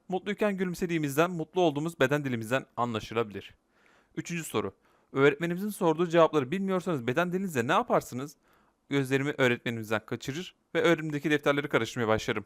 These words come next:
şeklinde cevap verilmiş. Sayfa on beşteki dördüncü etkinlikle devam edelim. A sorusunda görselleri çocuğun beden diliyle ne anlatmaya çalıştığını verilen ifadeler arasından belirleyiniz.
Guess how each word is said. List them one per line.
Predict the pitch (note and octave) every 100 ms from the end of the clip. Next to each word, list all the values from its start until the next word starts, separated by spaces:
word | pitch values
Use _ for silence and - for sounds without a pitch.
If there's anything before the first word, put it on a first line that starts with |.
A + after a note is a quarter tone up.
| -
şeklinde | - D3+ D3+ C3+
cevap | B2+ B2+
verilmiş. | A#2 G#2+ G#2+ - - _ _ _ _ _ _
Sayfa | - G3+ F#3+
on | E3 E3
beşteki | D#3+ D#3+ - -
dördüncü | C3 C3 C3+ D#3
etkinlikle | - F3 D3 A2
devam | A#2 D#3+
edelim. | D3+ D#3+ - _ _ -
A | E3
sorusunda | G#3 G#3 F#3 F#3 F#3 G3+ - _
görselleri | - F#3+ G#3+ G3 F#3+ F3+
çocuğun | F3 E3 F#3 D#3
beden | D#3+ E3+
diliyle | D#3+ F3+ B2+
ne | D3+
anlatmaya | G#3 G3 F#3+ G3
çalıştığını | G3+ F3+ - F#3 D#3
verilen | D3+ G3
ifadeler | F#3+ F#3 E3 E3+ E3+
arasından | F3+ F#3+ - F3 F#3 F3+
belirleyiniz. | F3 F3+ F3+ B2 -